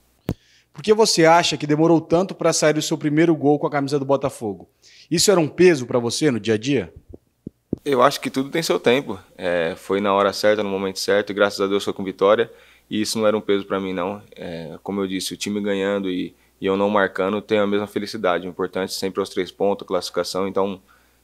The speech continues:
Speaker 2: tranquilos pra mim. O importante é nós sempre tá ganhando.
Speaker 1: A próxima pergunta, Osman, parabéns pelo gol. O que você acha que o Botafogo precisa fazer pra conseguir chegar ao placar necessário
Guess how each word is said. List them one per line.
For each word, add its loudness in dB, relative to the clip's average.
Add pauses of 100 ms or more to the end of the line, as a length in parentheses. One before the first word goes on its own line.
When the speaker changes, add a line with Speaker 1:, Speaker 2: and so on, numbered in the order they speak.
Speaker 2:
tranquilos -2
pra -4
mim. -8
O -6
importante -4
é -4
nós -2
sempre -6
tá 2
ganhando. -4 (840)
Speaker 1:
A 0
próxima 2
pergunta, 2
Osman, 4
parabéns 4
pelo 2
gol. 0 (400)
O -20
que -4
você 4
acha 4
que -4
o -4
Botafogo 2
precisa 0
fazer 2 (340)
pra 4
conseguir -2
chegar 4
ao 6
placar 2
necessário 0